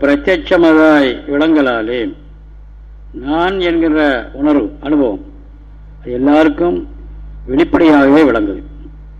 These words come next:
மறைமுகமாக சந்தேகம் இல்லை. எதிரையும் நான், நான் தான் விவகாரம் பண்றோம். அப்படி இருக்கிறதுனால நாம் அறிவாம், நாம் அறிவுடையமா இருக்கிற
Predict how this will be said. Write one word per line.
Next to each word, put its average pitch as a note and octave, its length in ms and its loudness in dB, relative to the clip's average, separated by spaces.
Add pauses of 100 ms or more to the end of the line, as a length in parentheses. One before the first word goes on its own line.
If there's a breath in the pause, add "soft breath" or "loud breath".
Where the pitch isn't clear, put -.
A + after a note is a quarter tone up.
(140)
மறைமுகமாக C3+ 600 2 (100)
சந்தேகம் B2+ 360 0
இல்லை. A2 160 -6 (1040)
எதிரையும் D4+ 440 0
நான், C#4+ 240 4
நான் - 180 0
தான் D3 120 0
விவகாரம் B2 260 -4
பண்றோம். C#4+ 280 -8 (1600)
அப்படி D3 240 0
இருக்கிறதுனால C3 480 0 (3000)
நாம் C#3+ 300 2 (280)
அறிவாம், D3+ 480 4
நாம் A#2 260 -2 (580)
அறிவுடையமா C#3+ 500 0
இருக்கிற A#2 260 -6